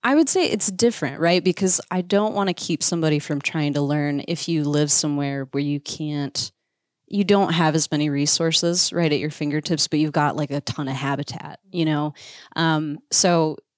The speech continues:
if you live somewhere where it is harder to find a mentor or a program,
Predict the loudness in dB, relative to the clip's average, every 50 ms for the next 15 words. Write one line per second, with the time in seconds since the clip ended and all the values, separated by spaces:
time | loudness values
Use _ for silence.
0 | _ _ _ _ -2 0 2 2 2 4 4 4 4 4 2 2 2 2 2 2
1 | 2 2 2 0 -2 -4 -4 -4 0 0 2 2 2 0 -2 -2 -2 0 2 4
2 | 4 4 4 2 2 0 -2 -4 -8 -4 -2 0 0 2 2 0 -2 -2 -4 -2
3 | -2 0 0 0 -2 -2 -2 -2 -4 -4 -4 -4 -2 -2 -2 -2 -4 -4 -6 -8
4 | -8 -6 -4 -4 -4 -4 -4 -6 -8 -8 -10 -12 -16 -10 -4 -2 0 0 0 0
5 | -2 -4 -2 -2 -4 -6 -8